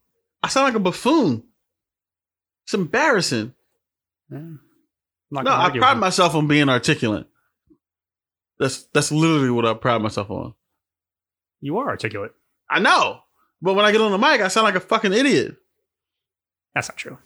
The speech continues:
Speaker 1: It is true. I, dude, I stumble. My, my voice changed octaves. <laughs>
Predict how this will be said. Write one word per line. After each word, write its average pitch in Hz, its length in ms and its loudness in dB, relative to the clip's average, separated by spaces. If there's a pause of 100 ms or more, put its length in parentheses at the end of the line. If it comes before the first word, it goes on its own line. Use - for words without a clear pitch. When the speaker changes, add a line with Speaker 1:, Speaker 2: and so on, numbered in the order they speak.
(240)
Speaker 1:
It 214 140 2
is 370 180 2
true. 135 280 2
I, 170 260 2 (240)
dude, 226 140 2
I 113 80 -2
stumble. 226 600 0 (720)
My, 143 140 0
my 127 200 0
voice 202 420 0
changed 220 360 2
octaves. 214 520 0 (500)
<laughs> 330 100 0